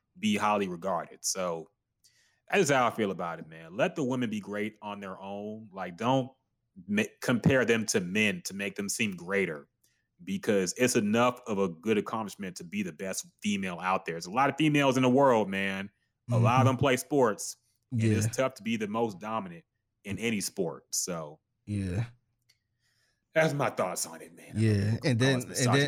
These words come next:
Speaker 1: misogynistic.
Speaker 2: yeah, then to add to this, I, I feel like tennis got a lot of females in it. It's not like
Speaker 1: It does.
Speaker 2: it's not like, um, basketball where it's not that many, you know, professional,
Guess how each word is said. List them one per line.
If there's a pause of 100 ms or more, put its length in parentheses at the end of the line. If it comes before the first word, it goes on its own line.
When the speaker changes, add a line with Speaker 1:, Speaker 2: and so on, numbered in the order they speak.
Speaker 1:
misogynistic.
Speaker 2:
yeah,
then
to
add
to
this,
I, (100)
I
feel
like
tennis
got
a
lot
of
females
in
it.
It's
not
like (240)
Speaker 1:
It
does.
Speaker 2:
it's
not
like, (380)
um, (640)
basketball
where
it's
not
that
many,
you
know,
professional,